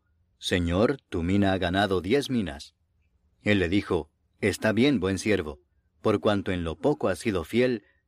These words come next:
tendrás autoridad sobre diez ciudades." Vino otro diciendo,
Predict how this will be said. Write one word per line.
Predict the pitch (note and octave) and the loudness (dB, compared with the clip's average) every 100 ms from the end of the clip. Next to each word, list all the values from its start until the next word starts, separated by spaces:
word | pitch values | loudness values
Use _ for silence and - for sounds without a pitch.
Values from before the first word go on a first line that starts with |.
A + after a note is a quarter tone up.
| _ | _
tendrás | A#2+ A#2 C#3+ C#3 | 2 2 2 -2
autoridad | A2+ A2+ G2+ F#2+ A2+ | -2 0 0 0 -2
sobre | - G2 F#2 | -2 -2 -2
diez | F#2+ C3+ | -2 -4
ciudades." | - C3 G2 E2 - - _ _ _ _ _ _ _ _ _ | -2 -4 -4 -6 -14 -20 _ _ _ _ _ _ _ _ _
Vino | D#2+ F#2+ F2 E2 | -2 0 2 2
otro | A2 A2 G2 | 2 2 -2
diciendo, | F2+ A#2 G#2+ F#2+ E2+ | -2 -2 0 0 -4